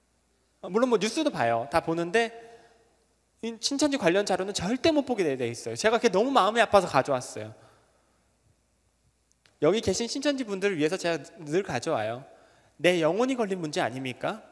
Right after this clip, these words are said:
내 인생이 걸린 문제라면 좀 알아보시기 바래요. 내 영혼을 쏟을 만한 곳인가 좀 알아보시기 바래요.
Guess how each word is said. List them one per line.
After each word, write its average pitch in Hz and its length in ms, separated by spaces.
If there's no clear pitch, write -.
내 160 100
인생이 208 460
걸린 214 260
문제라면 139 800
좀 220 160
알아보시기 208 580
바래요. 113 460
내 156 160
영혼을 180 320
쏟을 247 260
만한 214 340
곳인가 170 600
좀 175 160
알아보시기 165 500
바래요. 101 480